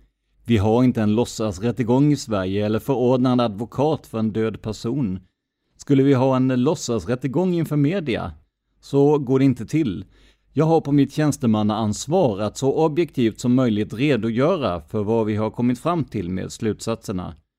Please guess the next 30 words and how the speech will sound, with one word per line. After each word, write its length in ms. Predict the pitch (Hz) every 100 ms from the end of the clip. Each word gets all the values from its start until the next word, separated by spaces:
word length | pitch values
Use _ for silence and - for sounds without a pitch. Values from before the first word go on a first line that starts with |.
| _ _ -
Det 420 | 156 170 131 _
tycker 280 | - 139 139
jag 180 | 113 107
att 120 | 95
vi 180 | 107 104
gjorde. 440 | 117 98 151 113 78 _ _ _ _ _ _ _ _ _ _ _ -
Expressen. 760 | 95 82 - 90 - 107 107 98 _ _ _ _ _ _ _ -
J 400 | 101 175 151 190
O 120 | 180
har 340 | 143 139 135
mycket 340 | 147 147 143 120
hårda 460 | 180 165 135 202
ord, 300 | 139 95 90
citat. 640 | 85 113 113 98 - - _ _ -
J 340 | 117 180 147
O 140 | 151 160
är 140 | 143
mycket 480 | 135 170 175 - 190
kritisk 580 | 175 190 - 113 95 -
till 200 | 117 107
hur 200 | 110 110
chefsåklagaren 840 | - 139 - 120 127 113 113 117
presenterade 680 | 120 123 127 117 127 120 117
sitt 260 | - 110 -
beslut 460 | 117 160 170 -
att 140 | 113 110
lägga 260 | 120 120
ner 340 | 127 175 123 98
förundersökningen, 1000 | 139 123 110 104 - 185 - 135 95 90
slutcitat. 880 | - 90 - 95 - 98 - -